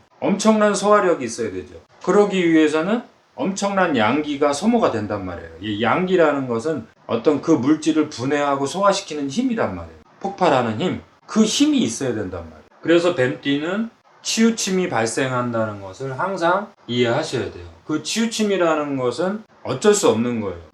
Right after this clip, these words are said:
어느 한쪽으로 몰아주어서 집중해서 폭발시키기 때문에 다른 쪽은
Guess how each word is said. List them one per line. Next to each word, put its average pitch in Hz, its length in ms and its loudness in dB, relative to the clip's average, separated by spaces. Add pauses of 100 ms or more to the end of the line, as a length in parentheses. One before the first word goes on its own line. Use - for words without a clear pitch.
(100)
어느 131 200 -2
한쪽으로 175 1200 2 (100)
몰아주어서 127 1300 2
집중해서 123 920 -8
폭발시키기 160 800 -2
때문에 98 540 -6 (140)
다른 165 420 2
쪽은 175 440 0